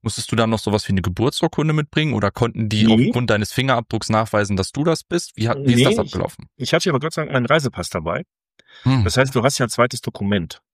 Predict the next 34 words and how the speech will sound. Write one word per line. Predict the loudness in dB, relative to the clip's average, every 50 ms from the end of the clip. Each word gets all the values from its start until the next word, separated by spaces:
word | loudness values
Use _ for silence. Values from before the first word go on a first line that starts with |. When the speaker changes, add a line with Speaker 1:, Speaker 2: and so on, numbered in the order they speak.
| _ -6
Speaker 2:
So, | 0 2 2 2
und | 2 2 0 2
in | 0 0
diesem | 0 0 0 0
Reisepass | 2 2 2 2 2 -2 -4 -6 -6 -4
sind | -4 -6
ja | -6
alle | -4 -6 -4
Daten | -2 -2 -2 -2 -4 -6
hinterlegt. | -6 -6 -6 -6 -6 -6 -6 -8 -8
Und | -4 0 0
das | 0 2 2
hat | 0 0
ausgereicht, | 0 0 -2 -2 -4 -8 -6 -6 -8 -8 -8
also | -6 -2 0
nur | 0 2
meinen | 2 2 2
Reisepass | 2 2 2 2 0 -4 -4 -6 -6 -6 -6
mitzubringen, | -6 -6 -4 -4 -4 -4 -2 0 -2 -2 -2 -6 -10 -16 -18 -18 -10 -4
das | -2 -2 0
hat | 2 4
ausgereicht, | 4 2 2 0 0 0 0 0 0 0
um | -2
den | -2 0 -2
Personalausweis | -2 0 0 0 0 0 -2 -8 -10 -8
zu | -8 -10
bekommen. | -12 -12 -14 -16 -20 _ _ _ _ -2
Also | -2 -2
von | 0 0 2
daher | 4 4 4 4 2 2
war | 2 2
das | 0 0 -2
schon | -2 -6 -8
okay. | -8 -8 -8 -8 -8 -10